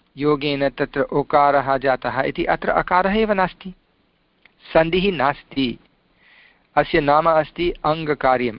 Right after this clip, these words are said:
अग्रे गत्वा एतत् सर्वं ज्ञास्यामः। अत्र केवलम् अवगन्तव्यमस्ति यत् भुवादिगणे एतादृशपरिवर्तनं भवति। अन्तिमवर्णात् पूर्वं यः इकार, उकार, ऋकारः अस्ति,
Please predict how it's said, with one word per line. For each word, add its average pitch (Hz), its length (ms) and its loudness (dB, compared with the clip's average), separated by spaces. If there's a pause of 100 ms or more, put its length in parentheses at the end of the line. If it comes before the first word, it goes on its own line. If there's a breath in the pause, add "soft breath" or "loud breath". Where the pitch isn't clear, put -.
अग्रे 151 260 -4
गत्वा 139 320 2
एतत् 135 300 -4
सर्वं 127 480 -4
ज्ञास्यामः। 123 680 0
अत्र 180 380 -2
केवलम् 156 760 -2 (200)
अवगन्तव्यमस्ति 139 960 -2
यत् 160 200 -2
भुवादिगणे 139 720 0
एतादृशपरिवर्तनं 143 1500 -2
भवति। 110 760 -6 (2000 soft breath)
अन्तिमवर्णात् 143 920 2
पूर्वं 135 540 -6
यः 131 260 -2 (540)
इकार, 143 380 -2
उकार, 131 500 -2
ऋकारः 123 520 -2
अस्ति, 110 460 -16